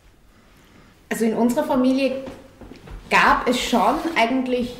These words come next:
ich glaube, ein, ein ganz tief sitzendes Misstrauen gegenüber der Mehrheitsgesellschaft, würde ich sagen. Also schon so immer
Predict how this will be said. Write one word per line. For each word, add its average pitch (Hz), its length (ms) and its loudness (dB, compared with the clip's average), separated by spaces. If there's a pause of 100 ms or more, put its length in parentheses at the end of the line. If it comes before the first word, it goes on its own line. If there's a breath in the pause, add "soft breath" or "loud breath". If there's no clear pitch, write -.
(440)
ich - 160 -12
glaube, 240 200 0
ein, 240 180 2
ein 220 160 -2
ganz 240 320 -2
tief 302 240 -4
sitzendes 247 960 -2 (500 loud breath)
Misstrauen 226 960 0
gegenüber 226 600 -4
der 208 160 -6
Mehrheitsgesellschaft, 175 1500 -6
würde 170 400 -6
ich - 160 -12
sagen. 156 400 -10
Also 180 200 -4
schon 247 280 0
so 269 80 -2
immer 285 420 -2